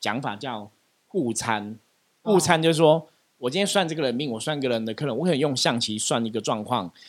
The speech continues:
Speaker 1: 我可能用易经算一个状况，我可能用测字算一个状况，我可能用塔罗牌算一个状况。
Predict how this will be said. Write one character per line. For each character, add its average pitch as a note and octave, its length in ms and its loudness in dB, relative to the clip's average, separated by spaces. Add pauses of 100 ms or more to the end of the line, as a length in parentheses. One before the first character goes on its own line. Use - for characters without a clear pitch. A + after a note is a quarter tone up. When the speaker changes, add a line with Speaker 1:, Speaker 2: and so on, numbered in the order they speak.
(120)
Speaker 1:
我 D3 80 -4
可 D3+ 80 2
能 A#2+ 40 0
用 C3+ 220 0
易 C3 60 -4
经 C3 160 -4
算 C3 160 -4
一 - 20 -4
个 A#2+ 60 -4
状 A#2+ 160 0
况， A2+ 160 -2
我 A2+ 40 -2
可 C#3+ 60 0
能 B2 100 0
用 B2+ 200 -2
测 B2+ 180 -2
字 A#2 100 -4
算 A#2 200 -4
一 - 20 -4
个 A2 60 -6
状 A#2 100 -2
况， A2 120 -4
我 A#2+ 40 -8
可 B2 80 -4
能 A2 80 -2
用 A#2 180 -6
塔 A#2 120 -6
罗 A2 80 -4
牌 A#2+ 120 -4
算 B2 200 -6
一 A#2+ 40 -6
个 A#2 60 -6
状 A2+ 220 -10
况。 G#2+ 200 -10